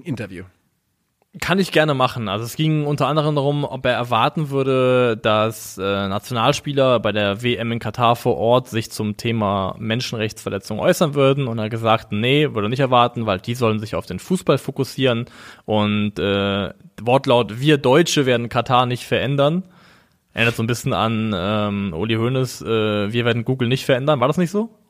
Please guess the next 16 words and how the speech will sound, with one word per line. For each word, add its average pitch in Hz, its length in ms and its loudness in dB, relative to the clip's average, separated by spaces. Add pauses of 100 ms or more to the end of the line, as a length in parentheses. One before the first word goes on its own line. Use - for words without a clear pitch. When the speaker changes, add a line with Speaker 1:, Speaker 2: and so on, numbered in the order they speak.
(760)
Speaker 1:
Ja, 127 200 2
kann 135 180 0
sein, 123 240 -2
ja. 113 160 -6 (220)
Speaker 2:
Bei 117 100 4
dieser 127 240 2
ominösen 139 400 2
Ansprache? 165 600 2 (180)
Irgendwas 139 340 0
mit 139 160 -4
Google 160 200 0
Speaker 1:
Wir 180 80 4
Speaker 2:
hat 165 60 2
er 165 40 -4
doch 160 120 2
gesagt. 160 440 -2